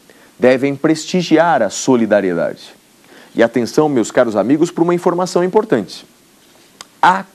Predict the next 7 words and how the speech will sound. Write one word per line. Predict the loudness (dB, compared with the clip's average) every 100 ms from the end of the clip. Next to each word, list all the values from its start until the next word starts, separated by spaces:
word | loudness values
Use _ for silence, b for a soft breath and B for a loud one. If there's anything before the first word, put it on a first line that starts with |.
| 0
Constituição | 0 0 -4 -4 -2 -4 0 -2 0
brasileira, | 0 2 0 0 -2 -8 _ _ _ _ _ B B B B B
ainda | 0 0 0 0 -2
que | -2
de | -2 -4
forma | 0 0 2 0 0
inicial, | 0 0 -2 -4 -2 2 2 0